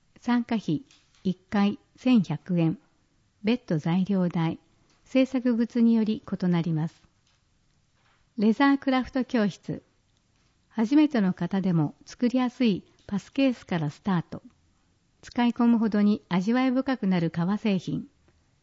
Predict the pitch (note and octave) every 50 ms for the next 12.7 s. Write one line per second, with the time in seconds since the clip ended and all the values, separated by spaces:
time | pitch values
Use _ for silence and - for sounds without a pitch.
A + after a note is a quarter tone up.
0 | _ _ - F#3 G3+ A3 A3 - C4+ C#4 C4+ C4+ B3+ - B3+ A#3+ - - - G#3+
1 | F#3 E3+ D#3 D3 - - - G3+ G3 G3 G3 G3+ - - D3 C#3 E3 A3+ - _
2 | _ _ _ _ _ _ _ _ _ _ _ _ _ _ _ _ _ _ _ _
3 | _ - G3 F#3 - - G#3 A3 C#4+ D4 _ _ _ _ _ _ _ _ _ -
4 | G3+ G#3+ A3 A3+ A3+ A3 A3 G#3+ G#3 - - _ - F#3+ G#3 A3+ A#3 A#3+ B3 A#3
5 | A3+ G#3+ G#3+ G#3 G#3 F#3+ E3+ C#3+ D#3 - - - _ _ _ _ _ _ _ _
6 | _ _ _ _ _ _ _ _ _ G3+ F#3+ - - B3+ A#3 F#3+ D#3+ F#3+ A3+ -
7 | _ _ _ _ _ _ _ _ A3+ B3+ A#3+ - G#3+ F#3 E3+ - A#3+ A3+ A#3 G#3+
8 | - B3+ B3+ B3+ B3 - C4 - _ _ - F3+ F3 D#3 - D#3 D3+ D3 D3 -
9 | - - G3+ F#3+ F#3 E3 C#3+ - - - _ _ _ _ _ _ _ _ _ _
10 | _ - G#3+ A3+ G#3 D#3+ D3+ - - _ _ _ _ _ _ _ _ _ B3 A#3
11 | A3+ G3+ F#3 E3+ - - _ _ _ - - B3+ B3 B3+ A#3 G3+ G3+ G3 G#3 A#3+
12 | A#3 - _ G3 F3+ F3 E3 - D#3 D3 C#3+ D#3 -